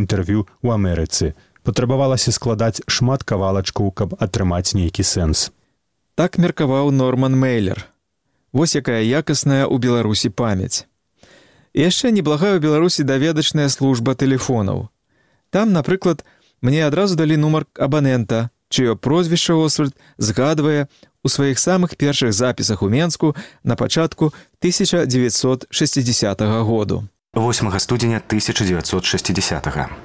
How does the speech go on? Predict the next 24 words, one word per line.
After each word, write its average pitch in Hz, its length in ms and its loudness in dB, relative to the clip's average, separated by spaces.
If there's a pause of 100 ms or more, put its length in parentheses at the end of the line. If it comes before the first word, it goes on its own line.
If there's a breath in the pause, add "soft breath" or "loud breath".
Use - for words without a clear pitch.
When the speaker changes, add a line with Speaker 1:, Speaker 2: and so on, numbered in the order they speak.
Speaker 3:
Сустракаюся 123 680 -2
з 104 40 0
мэрам 113 320 0
гораду 120 320 -2
таварышам 107 720 -2
Шарапавым, 80 640 -2 (160)
які 95 240 0
вітае 127 320 0
мяне 82 240 -2
і 90 160 -2
абяцае 87 400 -4
неўзабаве 85 640 -2
знайсці 107 480 -2
для 151 80 0
мяне 143 240 0
бясплатную 92 640 -4
кватэру. 73 560 -4
Папярэджвае 107 720 -2
пра 120 160 -2
некультурных 120 720 -2
людзей, 131 560 0
якія 85 320 -2
часам 113 480 -2
абражаюць 104 640 -2